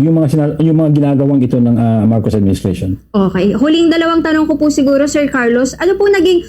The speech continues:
Speaker 2: obserbasyon nyo, ano, noong pre-trial po ni, ah, former President Duterte? An, lalong-lalo na po nung, ah, um, nagsali-, nagsasalita po, ano, si, ah, dating E S, ah, Medialdea. Dahil doon po sa I C C, yung mga apela,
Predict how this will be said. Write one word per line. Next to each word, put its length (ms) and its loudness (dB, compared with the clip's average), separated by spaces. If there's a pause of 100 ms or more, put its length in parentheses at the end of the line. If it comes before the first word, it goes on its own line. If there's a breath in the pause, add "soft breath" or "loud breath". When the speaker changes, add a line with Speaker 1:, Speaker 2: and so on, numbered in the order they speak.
(160 loud breath)
Speaker 2:
obserbasyon 800 0
nyo, 200 2
ano, 320 2
noong 360 2
pre-trial 720 0
po 160 0
ni, 360 0 (200 loud breath)
ah, 320 0
former 280 -2
President 520 0 (160)
Duterte? 800 -2
An, 240 0
lalong-lalo 480 0
na 160 0
po 160 -2
nung, 320 2
ah, 320 0 (280 loud breath)
um, 680 0 (160)
nagsali-, 400 -2
nagsasalita 720 -2
po, 80 -2
ano, 160 0
si, 360 0
ah, 240 -2
dating 440 -2
E 160 0
S, 400 -4 (200)
ah, 120 0
Medialdea. 960 0
Dahil 240 0
doon 240 2
po 160 0
sa 240 -4
I 80 0
C 240 0
C, 320 -2 (240 loud breath)
yung 240 2
mga 320 2
apela, 560 0